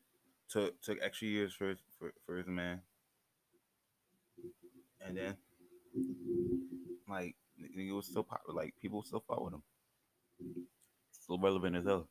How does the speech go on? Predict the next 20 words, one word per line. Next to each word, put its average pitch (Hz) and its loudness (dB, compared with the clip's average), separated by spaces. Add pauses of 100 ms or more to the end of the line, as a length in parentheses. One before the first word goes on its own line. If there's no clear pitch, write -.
(420)
But - 2
they 101 4 (280)
really 87 2
chose 95 6
to 87 -2
make 87 -2
him 85 0
relevant, 82 -4 (480)
and 90 -4
it's - -10
like, 80 -2 (320)
damn, 90 0
like, 80 -4
he 107 0
was 101 2
really 101 2
the 95 4
one. 101 2 (1300)
It's - -10
wild. 82 -6